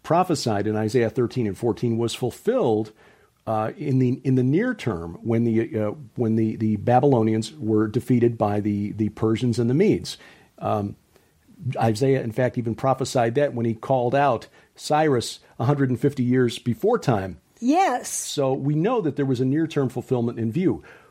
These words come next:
Speaker 1: But in Mesopotamia, the name Babylon did not always apply to the city of Babylon. It also applied to a number of other cities, including Nippur,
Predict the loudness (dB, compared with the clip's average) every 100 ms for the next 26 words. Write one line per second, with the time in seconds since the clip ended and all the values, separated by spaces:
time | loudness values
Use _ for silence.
0 | _ -8 0 0 0 -8 _ _ _ _
1 | _ _ _ _ -2 2 2 0 0 -4
2 | -2 0 2 2 0 0 0 2 2 0
3 | 0 0 2 -2 -4 -4 -2 2 2 0
4 | 0 0 2 -2 -4 -8 -8 -2 0 2
5 | 0 -2 -2 0 0 -2 -2 0 0 -2
6 | -6 -6 0 2 2 2 0 -2 -4 -2
7 | -2 2 0 2 0 0 0 0 0 -4
8 | -4 -2 0 -2 0 2 2 2 0 -2
9 | -2 -8 -4 0 2 2 -2 -16 -20 _
10 | -2 -2 0 2 2 2